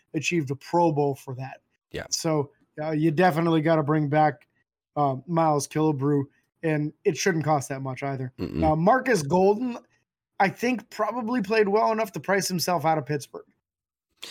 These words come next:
Speaker 1: I,
Speaker 2: Ye-, well,
Speaker 1: I
Speaker 2: and
Speaker 1: think
Speaker 2: at,
Speaker 1: that
Speaker 2: and at thirty-two years old, do you even still want, he's gonna be thirty-eight before, or thirty-three, excuse me, before the next season starts.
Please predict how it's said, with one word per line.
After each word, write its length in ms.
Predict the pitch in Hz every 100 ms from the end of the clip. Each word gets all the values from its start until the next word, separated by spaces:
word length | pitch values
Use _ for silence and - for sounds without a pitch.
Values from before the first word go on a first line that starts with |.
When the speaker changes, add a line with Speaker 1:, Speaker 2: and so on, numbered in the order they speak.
| -
Speaker 1:
I, 80 | 175
Speaker 2:
Ye-, 160 | 226 -
well, 260 | 196 185
Speaker 1:
I 80 | 214
Speaker 2:
and 60 | 208
Speaker 1:
think 140 | 202
Speaker 2:
at, 60 | -
Speaker 1:
that 100 | 202
Speaker 2:
and 120 | 190
at 160 | 160
thirty-two 420 | 240 240 220 214 214
years 260 | 196 175
old, 160 | 196 156
do 80 | 156
you 80 |
even 140 | 156 143
still 180 | - 135
want, 180 | 139
he's 120 | 185 196
gonna 100 | 180
be 80 |
thirty-eight 580 | 143 190 175 151 156 156
before, 420 | 120 - 131 123
or 120 | 131 -
thirty-three, 500 | 175 160 - 160 135
excuse 300 | - 135 117
me, 80 |
before 260 | 110 - 139
the 120 | 120
next 180 | 120 -
season 260 | 123 98 90
starts. 480 | - 85 - -